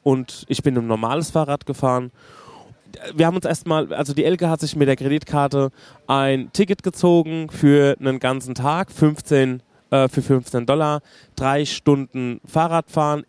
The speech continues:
netto. Also du kannst insgesamt drei Stunden Fahrrad fahren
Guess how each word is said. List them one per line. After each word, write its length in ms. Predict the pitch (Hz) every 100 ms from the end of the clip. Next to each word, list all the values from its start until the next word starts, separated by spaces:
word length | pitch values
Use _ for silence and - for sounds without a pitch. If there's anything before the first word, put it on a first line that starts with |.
| -
netto. 420 | 131 160 190 190
Also 200 | 131 127
du 80 | 135
kannst 320 | 135 127 -
insgesamt 520 | 202 214 - 147 135
drei 160 | 127 143
Stunden 320 | - 139 -
Fahrrad 420 | 127 131 131 -
fahren 320 | 131 123 127